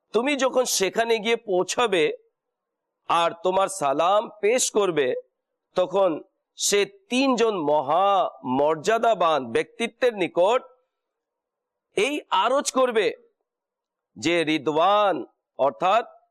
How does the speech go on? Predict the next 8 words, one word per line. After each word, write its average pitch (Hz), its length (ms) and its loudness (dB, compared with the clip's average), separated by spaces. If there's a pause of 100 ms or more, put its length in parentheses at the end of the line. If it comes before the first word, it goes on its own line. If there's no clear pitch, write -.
(140)
বেহেশতের 196 840 0 (300)
পাহারাদার 175 680 0
ফেরেশতা 160 640 -2 (640)
আপনাদের 175 580 0
খেদমতে 143 560 -4 (300)
সালাম 175 500 0
আরজ 170 340 0
করেছেন। 123 460 -6